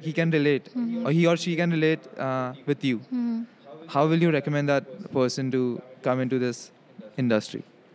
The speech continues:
Speaker 2: Okay, so the thing is, one of the most difficult, uh, things about art or anything in general is where to start.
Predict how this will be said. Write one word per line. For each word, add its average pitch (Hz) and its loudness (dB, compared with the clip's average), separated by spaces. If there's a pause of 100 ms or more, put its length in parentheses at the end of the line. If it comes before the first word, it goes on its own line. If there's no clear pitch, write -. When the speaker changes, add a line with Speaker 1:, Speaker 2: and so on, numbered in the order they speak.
(500)
Speaker 2:
Okay, 254 -4
so 269 -6
the 285 -4
thing 311 -6
is, 339 -6
one 262 -2
of 269 -6
the 311 -6
most 302 -4
difficult, 254 -4 (380)
uh, 226 -8 (280)
things 247 -4
about 240 -2 (1000)
art 233 -2
or 247 -2
anything 240 -4
in 247 -2
general 226 -4 (240)
is 220 -6
where 220 -2
to 226 -6
start. - -6